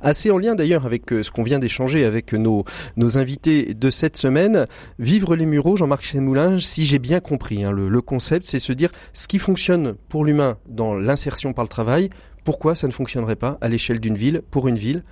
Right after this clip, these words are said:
Finalement, est-ce qu'une ville est une personne ? C'est ça un petit peu le travail que vous avez voulu faire avec les muraux ?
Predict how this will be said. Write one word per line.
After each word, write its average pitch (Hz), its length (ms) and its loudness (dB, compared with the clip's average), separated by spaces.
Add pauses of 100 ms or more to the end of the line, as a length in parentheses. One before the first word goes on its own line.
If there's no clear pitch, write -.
(160)
Finalement, 123 280 0
est-ce 139 120 -4
qu'une 120 160 -2
ville 139 160 -4
est 123 120 -4
une 113 100 -2
personne ? 95 400 -6
C'est - 140 -8
ça 170 140 0
un 170 60 2
petit 156 140 -6
peu 160 100 0
le 165 60 -4
travail 131 300 0
que 131 100 -6
vous 117 140 -4
avez 117 200 2
voulu 113 200 -4
faire 135 220 -4
avec 135 160 -4
les 117 80 0
muraux ? 113 240 0